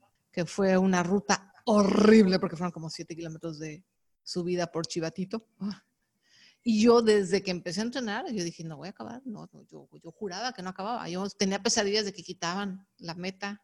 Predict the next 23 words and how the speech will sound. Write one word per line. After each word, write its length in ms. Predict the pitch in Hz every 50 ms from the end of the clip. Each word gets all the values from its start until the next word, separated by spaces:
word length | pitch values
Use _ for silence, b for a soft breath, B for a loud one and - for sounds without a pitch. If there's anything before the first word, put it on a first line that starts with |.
| _ _
antes 180 | - 180 170 -
de 80 | 180 -
que 100 | 180 160
yo 100 | - -
llegara. 260 | 170 170 208 220 -
<laughs> 1040 | - 262 254 - - 311 - - - 330 330 - - 330 339 330 - - - - - - B B B B B B B _ _ _ _ _ B B 339 339 330 320 302 277 254 B B
Entonces, 300 | - 233 233 285 285 -
con 160 | - 277 247
todo 120 | 262 320 330
y 60 | 339
la 120 | 320 269 247
duda, 300 | 240 277 285 277 277 320 403 453 - _ _ _ -
lo 160 | - 165 156
hice. 260 | - - - - _ _ _ _ _ _ _ _ _ _ _ _ _ -
Y 120 | 254 254
no 120 | 240 240 233
me 100 | 240 226
quitaron 340 | 233 - - 185 180 175 165
la 60 | 165
meta 360 | 190 226 262 - - 370 370 -
y 100 | 214 -
sí 340 | - - - 202 185 190 - _ _ _ _ _
pude 380 | 190 190 170 175 175 180 -